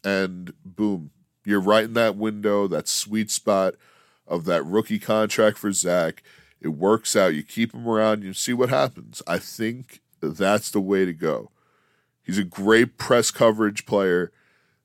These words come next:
That's exactly what this team needs right now. And if there's one thing I want you to take away from this diatribe about the Fullers and the potential of getting one of them on this team, is that Kyle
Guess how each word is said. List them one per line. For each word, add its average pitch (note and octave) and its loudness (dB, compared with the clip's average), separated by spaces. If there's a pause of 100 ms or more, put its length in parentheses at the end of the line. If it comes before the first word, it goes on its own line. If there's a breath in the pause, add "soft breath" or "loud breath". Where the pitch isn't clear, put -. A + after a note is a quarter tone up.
(120)
That's G2 0
exactly A2 2
what G#2 2
this G2 -6
team G2+ -6
needs F#2 -6
right E2 -4
now. D#2+ -4 (220)
And F2+ -2 (1120)
if G#2+ 0
there's A#2+ 4
one G#2+ 0
thing B2 -2
I G#2+ 4
want G#2 0
you A2+ 0
to G2+ 0
take G2 0
away F2+ 2
from F#2 -6
this F#2 -8
diatribe G2 4
about F2+ -2
the D#2 -4
Fullers G2 0
and E2+ -10
the E2 -10
potential F#2+ -2
of D#2+ -8
getting G2 0
one G2+ -4
of G2 -8
them G2 -4
on F2 -6
this D#2+ -6
team, A2 -6 (800)
is F#2 2
that G2 4 (840)
Kyle B2 6